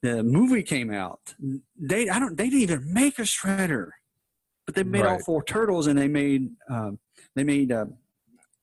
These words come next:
Speaker 1: April O'Neil, they made Tokka and Rahzar, they made Super Shredder, but they never made a Shredder like that, to my knowledge.
Speaker 2: Mm-hmm. Now, another villain that, and, and, and I will admit, Shredder is a pretty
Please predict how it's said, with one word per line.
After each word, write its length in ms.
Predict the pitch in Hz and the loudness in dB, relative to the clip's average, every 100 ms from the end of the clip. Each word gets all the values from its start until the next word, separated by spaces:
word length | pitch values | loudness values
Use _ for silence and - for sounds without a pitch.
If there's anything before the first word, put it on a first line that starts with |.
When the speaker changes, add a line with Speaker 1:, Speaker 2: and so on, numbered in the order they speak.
| _ _ _ - | _ _ _ -6
Speaker 1:
April 340 | 156 143 131 | -4 -2 -2
O'Neil, 540 | 127 180 202 170 160 _ _ - - | 0 0 2 0 -2 _ _ -20 -6
they 80 | 135 | -2
made 200 | 147 143 | -2 -2
Tokka 260 | - 170 165 | -4 -4 -2
and 100 | 135 | 0
Rahzar, 580 | 143 196 180 123 117 135 | 0 0 0 0 0 -2
they 100 | 139 | 0
made 160 | 147 | -2
Super 480 | 139 - 294 320 - | -2 0 2 2 0
Shredder, 640 | - - 135 120 110 117 143 _ _ _ _ _ | -4 -2 0 0 -2 -6 -8 _ _ _ _ _
but 120 | 135 | -2
they 100 | 135 | 0
never 440 | 131 151 185 196 180 | 0 2 0 0 -2
made 180 | 165 | 0
a 40 | 151 | 0
Shredder 280 | - 143 117 | 0 0 0
like 140 | 107 | -2
that, 220 | 113 107 | -4 -8
to 100 | - | -2
my 180 | 147 156 | 0 0
knowledge. 560 | 156 127 - - - - _ _ | 0 -2 -4 -12 -20 -20 _ _
Speaker 2:
Mm-hmm. 380 | 131 123 110 110 120 _ _ - - _ | -12 -10 -10 -12 -14 _ _ -20 -20 _
Now, 540 | 147 135 139 131 123 127 _ _ _ _ _ _ _ _ _ - | -2 0 2 0 -2 -4 _ _ _ _ _ _ _ _ _ -4
another 640 | 160 151 160 190 190 175 | -2 0 2 2 2 0
villain 680 | 123 110 127 113 92 90 101 _ _ _ _ _ _ _ _ _ _ _ - | 0 -2 -2 -2 -6 -14 -20 _ _ _ _ _ _ _ _ _ _ _ -4
that, 400 | 127 117 113 - | -2 -2 -4 -6
and, 240 | 127 135 | -4 -4
and, 220 | 143 156 | -4 -4
and 240 | 151 165 165 | -4 -2 0
I 80 | |
will 240 | 170 160 139 | 2 4 2
admit, 240 | 131 113 | 0 -6
Shredder 440 | 104 - 151 143 120 | -6 -4 -2 -2 -2
is 200 | 120 107 | -6 -10
a 80 | |
pretty 420 | 95 - 110 98 | -12 -10 -10 -12